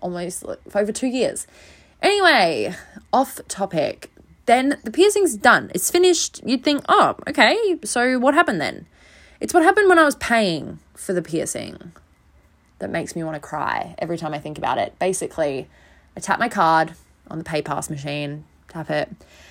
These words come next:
and then the piercer's standing on the other side of the counter, right? And I, he goes to signal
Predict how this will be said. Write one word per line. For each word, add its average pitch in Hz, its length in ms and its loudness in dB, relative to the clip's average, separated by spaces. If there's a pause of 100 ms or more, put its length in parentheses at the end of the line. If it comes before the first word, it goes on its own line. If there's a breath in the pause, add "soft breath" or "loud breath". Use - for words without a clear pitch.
(240 loud breath)
and 220 120 2
then 240 100 -2
the 240 80 -4
piercer's 285 440 -2
standing 196 420 0
on 180 60 0
the 180 80 0
other 175 140 0
side - 160 2
of 156 60 -2
the 185 60 -2
counter, 370 520 0 (200)
right? 233 300 2 (640 loud breath)
And 262 180 2
I, 277 720 4 (140)
he 254 260 -4
goes 294 280 0
to 233 100 -10
signal 214 680 -4